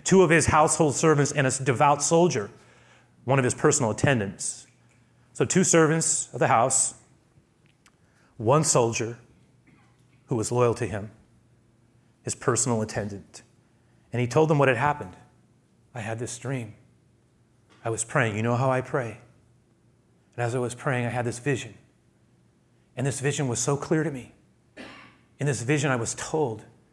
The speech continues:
that I was to send for a man named Simon back down in Joppa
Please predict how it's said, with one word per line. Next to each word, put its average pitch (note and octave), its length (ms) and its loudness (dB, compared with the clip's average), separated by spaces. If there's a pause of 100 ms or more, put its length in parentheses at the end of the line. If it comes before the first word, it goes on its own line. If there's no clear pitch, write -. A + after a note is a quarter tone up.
(360)
that B2+ 100 0
I C3 80 2
was C3+ 220 -2
to B2+ 100 -6
send D3+ 400 -4
for C#3 160 -4
a - 20 -2
man C3 260 -2
named A#2 200 -6
Simon B2+ 380 -6 (800)
back C3 200 -2
down C#3 220 2
in A#2 60 -4
Joppa C#3 400 -6